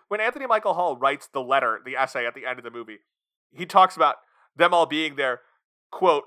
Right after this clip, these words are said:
"for whatever it was we did wrong." And I'm like, "You mostly did things that deserve to get into <laughs> get you into detention." Emilio Estevez violently bullied a kid. Uh, Bender pulled a fire alarm <laughs> for no reason.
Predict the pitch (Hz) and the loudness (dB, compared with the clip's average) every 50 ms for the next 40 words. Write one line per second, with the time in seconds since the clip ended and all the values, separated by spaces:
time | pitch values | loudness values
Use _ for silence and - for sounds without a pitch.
0 | _ _ _ _ _ - 214 190 156 135 147 165 170 170 196 175 185 196 190 180 | _ _ _ _ _ 6 6 6 6 6 4 6 8 8 6 6 6 4 4 4
1 | 156 - 139 160 165 160 131 139 165 160 156 135 147 147 139 120 135 139 127 117 | 0 2 4 4 4 4 4 -4 -8 -8 -6 -2 -2 -2 -2 0 2 2 2 2
2 | 110 107 143 170 180 220 208 - _ 180 247 277 240 311 381 370 - - 320 269 | 0 0 -2 0 0 0 -2 -2 _ -2 -2 2 4 2 2 2 -2 -6 -6 -6
3 | 196 165 247 240 277 - 214 208 220 202 - - _ _ - 208 214 - - 226 | -4 -6 -6 -6 -6 -4 -6 -6 -6 -6 -14 -18 _ _ -4 -4 -4 -2 -6 -8
4 | 170 - - 165 196 247 254 - - 220 170 190 190 196 214 185 - - - 185 | -8 -4 -2 -2 0 0 -2 -4 -10 -8 -4 -2 -2 -2 -2 -6 -4 -4 -4 -4
5 | 185 - _ - _ _ 160 147 - 185 208 202 190 190 185 190 180 - - 196 | -4 -8 _ -20 _ _ -20 -16 -8 -6 -6 -6 -6 -10 -10 -12 -14 -18 -20 -20
6 | 170 196 _ - - - - - 123 - _ _ - _ 214 220 226 285 359 370 | -20 -20 _ -12 -12 -12 -12 -12 -18 -20 _ _ -2 _ 0 0 0 -4 -6 -2
7 | - 254 247 262 254 - 185 180 180 - _ _ _ _ 165 156 208 214 208 208 | 2 2 2 2 4 2 0 0 -2 -4 _ _ _ _ 4 4 4 4 2 -6
8 | - 180 190 143 - 143 131 131 123 123 135 135 - - - 113 131 208 196 - | -8 -10 -10 -8 -8 -10 -10 -10 -10 -14 -14 -14 -16 -16 -14 -14 -12 -12 -14 -16
9 | _ _ _ _ _ _ _ _ _ 175 170 156 147 147 147 - - - 151 131 | _ _ _ _ _ _ _ _ _ 2 4 4 4 2 0 -4 -10 -18 _ _
10 | - 196 247 294 285 269 247 233 214 - - _ - - 214 233 269 240 214 - | 2 2 2 2 -2 -2 -2 -2 -2 -4 -8 _ -6 0 0 2 2 2 0 2
11 | - 175 170 170 170 151 139 131 117 127 127 120 165 180 - - _ _ _ _ | 4 6 6 6 6 4 2 0 -2 -4 -4 -4 -4 -6 -8 -16 _ _ _ _
12 | _ _ _ - 185 156 151 170 160 143 143 143 139 160 - 123 120 143 170 165 | _ _ _ -4 -2 0 0 -2 -2 -4 -8 -12 -12 -12 -14 -16 -16 -16 -16 -18